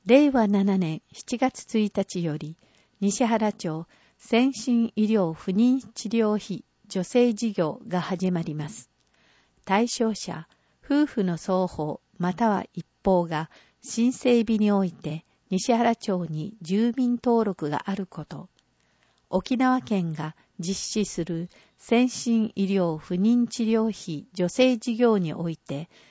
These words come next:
先進医療不妊治療費助成事業承認決定通知を受けたものであること。他の市町村で同様の助成を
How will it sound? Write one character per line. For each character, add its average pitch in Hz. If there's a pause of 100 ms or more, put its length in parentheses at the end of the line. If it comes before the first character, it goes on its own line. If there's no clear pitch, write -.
(200)
先 247
進 214
医 190
療 196
不 170
妊 226
治 220
療 220
費 156 (1000)
助 226
成 269
事 226
業 202
承 233
認 254
決 -
定 240
通 240
知 175
を 156
受 -
け -
た 240
も 220
の 202
で 170
あ -
る 214
こ 175
と。 147 (320)
他 247
の 185
市 -
町 240
村 202
で 160 (320)
同 220
様 226
の 214
助 202
成 196
を -